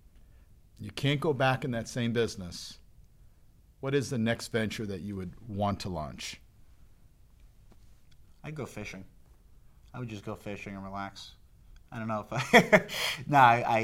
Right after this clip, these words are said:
Speaker 2: it's, if, if something like that, it'd have to be, you know, the question like that, I never thought about that because it's not gonna happen.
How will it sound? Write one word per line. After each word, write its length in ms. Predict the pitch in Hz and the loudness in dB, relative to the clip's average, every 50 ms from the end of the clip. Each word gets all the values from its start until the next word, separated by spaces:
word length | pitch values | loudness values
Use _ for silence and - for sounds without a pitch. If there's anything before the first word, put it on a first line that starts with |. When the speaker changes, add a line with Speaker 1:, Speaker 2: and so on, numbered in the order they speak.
| 113 - | 0 -2
Speaker 2:
it's, 240 | 127 120 - - - | -4 -4 -4 -6 -6
if, 260 | - - 120 - - | -6 -8 -8 -8 -8
if 120 | - 123 - | -10 -8 -4
something 340 | - 139 131 131 151 135 | -2 -2 -2 -2 -2 -2
like 220 | 127 120 117 117 - | -2 -2 -4 -4 -4
that, 180 | 120 113 110 | -2 -2 -2
it'd 120 | 107 98 104 | -2 -2 -4
have 180 | 104 104 101 | -4 -4 -6
to 80 | - 98 | -8 -10
be, 380 | 95 104 101 98 95 92 92 - | -10 -8 -8 -8 -10 -10 -12 -12
you 120 | - 117 104 | -12 -10 -8
know, 120 | 95 92 | -8 -8
the 100 | 92 98 | -8 -10
question 360 | - - 95 92 87 - 107 | -8 -6 -4 -4 -4 -6 -8
like 180 | 104 98 98 - | -8 -8 -8 -4
that, 300 | 110 107 101 95 - - - - - - - _ - - - - - - - - | -2 -2 -2 -4 -6 -10 -20 -20 -20 -20 -20 _ -20 -20 -20 -20 -20 -18 -12 -8
I 100 | - 113 | -6 -4
never 220 | 113 113 107 98 101 | -4 -4 -4 -6 -6
thought 260 | - - 107 110 110 | -4 0 0 0 0
about 300 | 101 110 107 107 107 - | 0 0 -2 -2 -2 -2
that 240 | 117 110 107 104 92 | -6 -6 -6 -6 -8
because 180 | 95 98 92 | -10 -12 -12
it's 220 | 92 87 - - - - - - - - - - - - | -12 -14 -16 -18 -20 -20 -20 -20 -20 -20 -20 -20 -16 -10
not 220 | 123 107 98 98 - | -6 -4 -4 -4 -4
gonna 120 | 95 95 | -6 -6
happen. 380 | 98 98 95 98 - 101 101 | -6 -6 -6 -8 -10 -12 -16